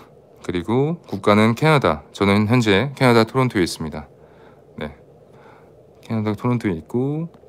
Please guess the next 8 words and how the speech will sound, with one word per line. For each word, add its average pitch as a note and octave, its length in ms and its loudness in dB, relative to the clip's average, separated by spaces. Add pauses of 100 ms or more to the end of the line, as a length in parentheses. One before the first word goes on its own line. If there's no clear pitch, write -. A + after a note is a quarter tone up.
(1300)
그리고 A2 680 -6 (800)
추가 - 240 -4
국가 G#2+ 320 -2
지역은, B2 720 -2 (440)
어, G2 180 -18 (800)
한국인데 G#2+ 720 -2 (340)
대한민국. E2+ 580 -8 (1300)
네, F#2 200 -6